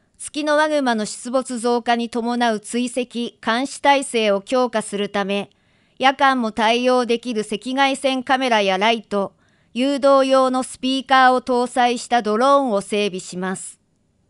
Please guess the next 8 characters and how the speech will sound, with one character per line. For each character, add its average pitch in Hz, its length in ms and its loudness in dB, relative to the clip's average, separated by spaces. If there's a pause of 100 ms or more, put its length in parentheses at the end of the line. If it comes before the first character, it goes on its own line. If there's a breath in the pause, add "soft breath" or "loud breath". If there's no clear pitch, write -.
(320)
二、 226 340 -6 (720)
安 262 220 0
全 302 260 4
対 294 240 2
策 233 300 -4
の 202 100 -2
強 240 280 -2
化 190 320 -4